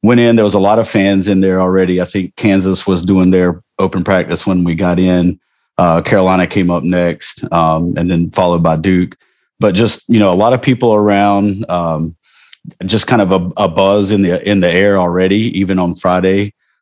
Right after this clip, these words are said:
Um, a lot of Kansas fans, a lot of Carolina fans, a, a good bit of Villanova fans, and a good bit of Duke fans. But I felt like, um, and maybe it was just me, I felt like there were more Kansas and Carolina people around. But, um,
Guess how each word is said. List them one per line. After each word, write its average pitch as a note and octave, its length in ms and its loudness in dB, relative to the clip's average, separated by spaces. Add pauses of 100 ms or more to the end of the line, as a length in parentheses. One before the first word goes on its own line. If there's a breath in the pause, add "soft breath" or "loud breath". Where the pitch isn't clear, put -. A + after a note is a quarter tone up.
Um, F2 420 0
a - 60 -4
lot G2+ 200 2
of A2 100 0
Kansas G2+ 420 0
fans, F#2+ 400 0
a F#2+ 80 -4
lot F2 260 -2
of F#2 140 -2
Carolina F#2 480 0
fans, F2 460 -2
a, A2 140 0 (120)
a B2 80 2
good C#3 200 2
bit A#2+ 120 2
of G2+ 80 0
Villanova G2+ 500 2
fans, G2 320 -2
and G2+ 100 0
a G2 60 0
good G2+ 180 0
bit F#2+ 120 0
of F2 100 -2
Duke F#2+ 240 -2
fans. E2 320 -4
But - 240 -4 (140 loud breath)
I G2 60 0
felt A2 220 0
like, F#2+ 360 0
um, F#2 200 -2
and F#2 140 0
maybe F#2+ 220 0
it - 20 -6
was E2+ 100 -6
just F#2+ 200 -6
me, G2+ 200 2
I E2 60 0
felt F2 200 -2
like D2 120 -6
there F2 100 -6
were F2 100 -2
more F2 200 0
Kansas E2 460 -2
and D#2 180 -4 (480 soft breath)
Carolina F2+ 420 2
people F2 360 -2
around. F2 400 0
But, F2 160 -2
um, E2+ 360 -2